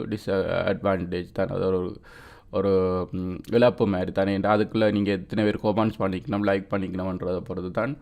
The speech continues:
உங்களோட முயற்சிகள் பலனளிக்கிறதும் பயனளிக்காததும். So இந்த விஷயத்துல நீங்க வந்து வருமானத்தை வச்சுக்கொள்ளணும். ம், ஆம், ஒருவேளை சின்ன ஆளா இருந்தா, அஹ், YouTube எண்ணத்தோட வர்றீங்கன்னு சொன்னா ஃபியூச்சர்ல இதெல்லாம் வரும், இப்படி பிரச்சனைலாம் வரும்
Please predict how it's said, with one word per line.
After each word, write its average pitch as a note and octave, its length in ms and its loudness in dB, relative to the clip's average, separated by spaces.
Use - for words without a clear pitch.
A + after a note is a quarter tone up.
உங்களோட G2+ 240 -2
முயற்சிகள் G#2+ 500 4
பலனளிக்கிறதும் G#2 840 0
பயனளிக்காததும். F#2 920 0
So B2 80 6
இந்த D3+ 220 8
விஷயத்துல D3 540 4
நீங்க C#3 220 4
வந்து C3 240 2
வருமானத்தை B2 640 2
வச்சுக்கொள்ளணும். G#2 720 0
ம், G2+ 380 0
ஆம், F#2 420 -2
ஒருவேளை C3 360 6
சின்ன C3 300 -2
ஆளா B2 220 4
இருந்தா, A2 340 0
அஹ், G#2 200 2
YouTube A2 360 -2
எண்ணத்தோட A2 400 -2
வர்றீங்கன்னு G#2 440 0
சொன்னா A#2 200 -6
ஃபியூச்சர்ல A#2+ 480 -2
இதெல்லாம் A2+ 400 2
வரும், A2+ 340 6
இப்படி G#2 220 2
பிரச்சனைலாம் A2+ 560 4
வரும் G#2+ 320 2